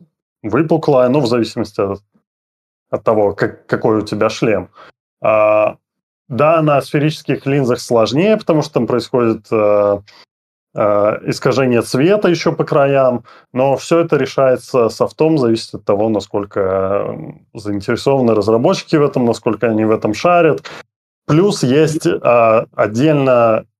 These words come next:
компании, которые специализируются на этом, они могут создать отдельные профили для коррекции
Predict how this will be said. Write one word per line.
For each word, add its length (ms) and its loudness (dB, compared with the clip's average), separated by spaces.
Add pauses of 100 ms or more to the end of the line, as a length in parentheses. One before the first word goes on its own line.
компании, 600 0
которые 400 -2
специализируются 920 -2
на 160 0
этом, 320 0 (240)
они 200 -2
могут 320 0
создать 580 0
отдельные 580 0
профили 520 -2
для 180 -4
коррекции 680 -4